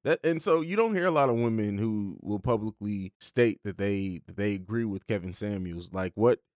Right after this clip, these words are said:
you know, I've, I've, I'm one of Kevin Samuels' critics, so, you know, but I, I respect other people's opinion and the fact that, and the, even the, the thing that I have a problem with, with Kevin Samuels is that I think that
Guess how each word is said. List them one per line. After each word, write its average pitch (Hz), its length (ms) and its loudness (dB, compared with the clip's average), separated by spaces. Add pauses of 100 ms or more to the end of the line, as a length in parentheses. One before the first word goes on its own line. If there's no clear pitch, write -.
(240)
you 107 220 0
know, 98 100 2
I've, 107 260 0
I've, 117 440 4
I'm 135 300 6
one 117 140 2
of 107 160 0 (100)
Kevin 104 240 -2
Samuels' 95 460 -4
critics, 104 400 -4
so, 98 420 0
you 135 100 -2
know, 107 120 2
but 107 140 0
I, 117 160 4
I 123 160 2
respect 123 480 0
other 107 180 -2
people's 101 400 -8
opinion 101 440 -2
and 98 220 -4
the 92 40 -8
fact 95 320 -6
that, 95 180 -4 (240)
and 196 240 0
the, 214 100 4 (100)
even 240 200 -2
the, 220 180 -2
the 151 200 -8
thing 262 200 -2
that 160 120 2
I 160 80 6
have 143 140 4
a 123 40 -6
problem 117 340 2
with, 110 140 -2
with 101 140 -6
Kevin 98 260 -2
Samuels 95 400 -4
is 92 240 -6
that 98 220 -2 (100)
I 135 80 8
think 170 280 2
that 139 260 4